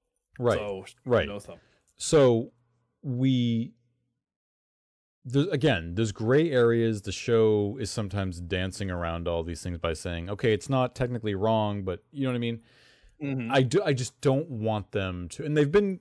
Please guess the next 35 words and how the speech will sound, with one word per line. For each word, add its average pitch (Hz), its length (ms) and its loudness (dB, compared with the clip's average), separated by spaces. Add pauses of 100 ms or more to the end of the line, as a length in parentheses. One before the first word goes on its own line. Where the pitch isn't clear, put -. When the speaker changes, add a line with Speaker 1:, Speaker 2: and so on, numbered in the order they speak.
(140)
Speaker 1:
I 139 140 2
will 160 340 2 (480)
say, 107 340 2
they've 101 220 0
been 117 180 0
very 107 200 2
good 98 220 0
about 85 480 -2 (360)
that, 78 320 -6
about 87 320 -4
not 90 320 -4 (300)
going 92 340 -2
too 98 160 -8
deep 85 260 -8
into 80 160 -10
some 78 200 -8
of 78 40 -10
these 78 160 -12
things. - 300 -16 (960)
But 151 120 2
if 131 60 0
you're 147 80 4
gonna 202 140 2
Speaker 2:
Right. 208 60 2
Speaker 1:
go 190 120 6
deep 131 220 2
into 110 240 2
it, 104 160 2 (100)
then 107 220 0
I 113 100 -2
think 120 260 -4
you 113 60 -2
need 101 200 -2
to 95 80 -8
keep - 480 -6